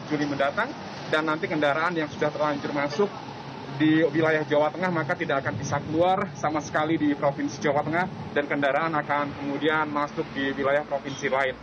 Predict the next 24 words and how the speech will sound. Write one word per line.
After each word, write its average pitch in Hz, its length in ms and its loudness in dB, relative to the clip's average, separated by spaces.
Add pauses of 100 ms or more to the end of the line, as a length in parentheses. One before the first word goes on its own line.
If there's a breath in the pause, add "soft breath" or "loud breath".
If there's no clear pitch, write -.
(200)
baik 156 320 2
yang 151 80 0
dari 135 240 0
Jakarta 160 480 0
maupun 147 320 -2
dari 131 240 0
arah, 135 320 0 (480)
eh, 135 640 4 (260)
maupun 165 320 2
dari 151 560 2
wilayah 147 400 2
Jawa 135 240 2
Timur 147 320 -2
juga 139 160 -2
tidak 135 240 0
akan 139 160 -2
bisa 131 400 0
keluar 160 400 2
di 143 160 0
Provinsi 143 560 -2 (160)
Jawa - 240 2
Tengah. - 240 2 (480)
Dan 175 480 2 (240)
nantinya, 185 560 2